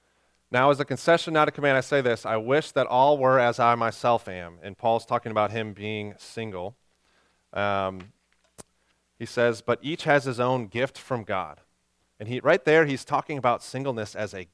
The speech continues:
gift. Um, and it's not, some think that that means, you know, the gift of celibacy, which is actually a biblical thought, um, in Matthew nineteen.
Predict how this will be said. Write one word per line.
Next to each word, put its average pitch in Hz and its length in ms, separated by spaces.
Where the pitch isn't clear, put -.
gift. - 440
Um, 98 480
and 113 100
it's 120 180
not, 165 360
some 147 280
think 147 360
that 127 200
that 123 160
means, 127 400
you 113 80
know, 104 120
the 101 160
gift 131 380
of 123 140
celibacy, 101 640
which 104 320
is 139 180
actually 139 320
a 107 60
biblical 117 400
thought, 113 420
um, 98 160
in 95 80
Matthew 104 300
nineteen. 104 580